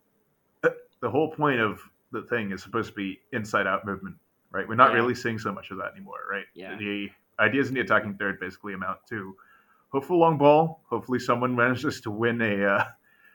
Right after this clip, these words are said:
Speaker 1: win a knockdown, and then question mark, get the ball, get the ball to Luquinhas. Hope he dribbles some people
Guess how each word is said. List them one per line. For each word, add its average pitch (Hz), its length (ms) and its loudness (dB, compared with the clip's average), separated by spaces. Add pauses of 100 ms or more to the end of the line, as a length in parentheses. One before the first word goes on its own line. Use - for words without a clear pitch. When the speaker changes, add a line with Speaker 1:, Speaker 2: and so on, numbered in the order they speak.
(680)
Speaker 1:
win 113 100 -2
a 120 60 2
knockdown, 117 640 6 (100)
and 104 140 -2
then 101 340 -2 (960)
question 160 360 4
mark, 151 260 8 (240)
get 165 160 6
the 135 60 -4
ball, 147 360 6
get 151 120 0
the - 80 -4
ball 143 140 6
to 135 80 -4
Luquinhas. 127 580 0 (100)
Hope 135 180 0
he 120 60 0
dribbles 120 360 -2
some 117 220 0
people 107 400 -4